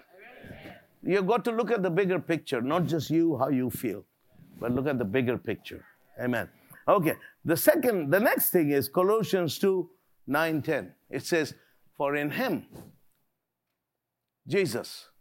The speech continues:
dwelleth the fullness of the Godhead bodily. And we are complete in him." You know, the, I mean, just think of it.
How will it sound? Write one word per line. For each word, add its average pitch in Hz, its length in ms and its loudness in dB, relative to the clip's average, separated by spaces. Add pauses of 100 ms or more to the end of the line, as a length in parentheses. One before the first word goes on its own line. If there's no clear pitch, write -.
(880)
dwelleth 202 560 0 (380)
the 127 140 -4
fullness 226 720 -2
of 160 160 -6
the 160 80 -4
Godhead 143 680 -2
bodily. 107 540 -8 (3000)
And 117 260 -6
we 175 260 2
are 131 120 -2
complete 117 640 -4
in 95 140 -8
him." 92 240 -12 (480)
You 240 100 -4
know, 294 160 -2
the, - 300 -4
I 214 100 -6
mean, 247 220 -6
just 214 220 -10
think 202 240 -4
of 143 180 -4
it. 107 140 -4